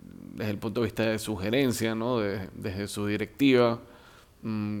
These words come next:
con una persona, eh, uno de sus directivos que tiene un protagonismo bastante marcado aquí en el mercado tico, pero que es un equipo que,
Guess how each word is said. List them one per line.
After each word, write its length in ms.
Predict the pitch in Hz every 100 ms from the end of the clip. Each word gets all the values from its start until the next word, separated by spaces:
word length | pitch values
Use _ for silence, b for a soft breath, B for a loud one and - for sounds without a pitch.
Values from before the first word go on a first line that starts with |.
| 101
con 580 | 113 107 104 101 87 95 - - - - -
una 220 | 110 107
persona, 800 | 113 113 110 110 117 110 107 87 -
eh, 520 | 98 107 90 76 60 50
uno 200 | 107 117
de 60 | 113
sus 160 | 113
directivos 400 | 104 101 110 110
que 60 | 110
tiene 140 | 107
un 60 | 107
protagonismo 880 | 110 113 107 107 117 113 107 104 90 -
bastante 460 | 107 - 110 110
marcado 580 | 113 104 110 107 113 113 B B B B B -
aquí 300 | 110 110 107
en 60 |
el 100 | 110
mercado 960 | 113 110 107 107 110 113 110 92 92 -
tico, 520 | 135 131 - 139 - B B B B B -
pero 220 | - 170 170
que 100 | 147
es 60 |
un 80 | 143
equipo 220 | 117 -
que, 280 | 127 117 90